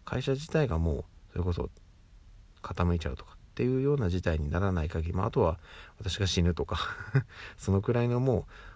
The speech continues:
う大事がない限りは、私は今の会社にずっ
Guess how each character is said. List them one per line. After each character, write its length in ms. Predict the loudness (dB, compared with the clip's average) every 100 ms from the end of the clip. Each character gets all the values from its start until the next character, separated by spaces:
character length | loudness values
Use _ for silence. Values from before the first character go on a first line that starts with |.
| -8
う 80 | 0
大 280 | 2 2 2
事 220 | 2 2
が 100 | 2
な 160 | 0
い 60 | 0
限 240 | 0 0
り 120 | 0 2
は、 280 | 2 2 -2 -12 -20 -20 -20 -12
私 220 | -6 -2
は 80 | 0
今 180 | 2 2
の 80 | 0
会 220 | 0 0
社 100 | 2
に 120 | 0
ず 120 |
っ 40 | 0